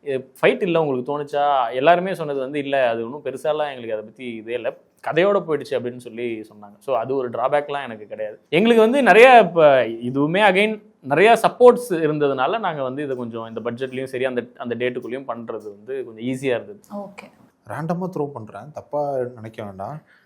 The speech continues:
Speaker 3: நிறைய இடத்துல வந்து சினிமாக்காரன் எடுத்துன்னு வந்து ஒரு கேமரா வச்சு பர்மிஷன்லாம் வாங்கிட்டு போய்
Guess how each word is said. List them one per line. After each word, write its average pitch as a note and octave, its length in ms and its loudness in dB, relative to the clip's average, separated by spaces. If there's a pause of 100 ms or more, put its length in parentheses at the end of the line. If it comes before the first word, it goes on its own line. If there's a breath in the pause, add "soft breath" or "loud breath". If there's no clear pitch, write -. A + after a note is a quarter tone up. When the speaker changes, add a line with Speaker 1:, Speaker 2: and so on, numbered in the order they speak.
(120)
Speaker 3:
நிறைய G3+ 240 0
இடத்துல G#3 140 -4
வந்து G#3+ 580 2 (420 loud breath)
சினிமாக்காரன் G3+ 880 -4
எடுத்துன்னு C#3+ 240 -8
வந்து E3+ 280 -4
ஒரு C#3+ 140 -4
கேமரா D3 560 -4
வச்சு C3 320 -10
பர்மிஷன்லாம் A#2+ 440 -8
வாங்கிட்டு A2+ 260 -10
போய் G2+ 220 -12